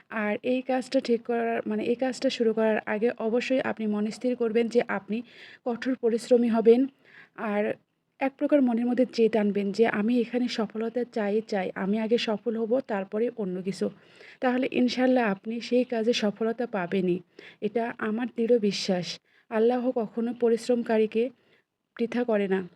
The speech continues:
আসসালামু আলাইকুম এভরিওয়ান, সবাই কেমন আছেন? আজকে আমি আরও একটি randomly ভিডিও নিয়ে চলে আসলাম। কিছু ভিডিও আছে যেগুলো টুকটাক বাইরে গেলে নেওয়া হয়, আবার বাসাতেও বিভিন্ন খাবার দাবার, রান্না বান্নার ভিডিও নেওয়া হয়।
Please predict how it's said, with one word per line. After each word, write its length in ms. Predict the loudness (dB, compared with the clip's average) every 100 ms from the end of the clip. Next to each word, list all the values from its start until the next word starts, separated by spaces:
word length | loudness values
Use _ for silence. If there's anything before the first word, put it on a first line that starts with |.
| _ _
আসসালামু 400 | -4 0 2 0 2
আলাইকুম 340 | 2 0 0
এভরিওয়ান, 360 | -2 0 -2 -2
সবাই 320 | -4 -2 -2
কেমন 340 | -2 -4 -4 -4
আছেন? 280 | -6 -6 -8 -10 -20 -20 -10
আজকে 280 | -8 -4 -4
আমি 300 | 0 0 0 -2
আরও 200 | 0 0
একটি 240 | 0 -2
randomly 520 | 0 0 0 0 0 0
ভিডিও 280 | -2 2 2
নিয়ে 240 | 2 0 -4 -4
চলে 240 | -4 -4
আসলাম। 380 | -4 -2 0 0 -6 _ -20 -20 -12 -8
কিছু 160 | -6 2
ভিডিও 320 | 2 4 4
আছে 320 | 4 2 2 2
যেগুলো 360 | 2 2 0 -2
টুকটাক 440 | -6 -10 -8 -8 -6
বাইরে 280 | -4 2 2
গেলে 220 | 4 2 4
নেওয়া 260 | 4 2
হয়, 240 | 0 -2 -2
আবার 240 | -4 -4
বাসাতেও 480 | -2 -2 -2 -4 -2
বিভিন্ন 340 | -2 -2 0 -2 -6 -14 -20 _ _
খাবার 280 | -2 -2 2
দাবার, 240 | 2 4
রান্না 260 | 2 0 0
বান্নার 320 | 0 0 0
ভিডিও 280 | 0 0 2
নেওয়া 240 | 2 2
হয়। 180 | 0 -4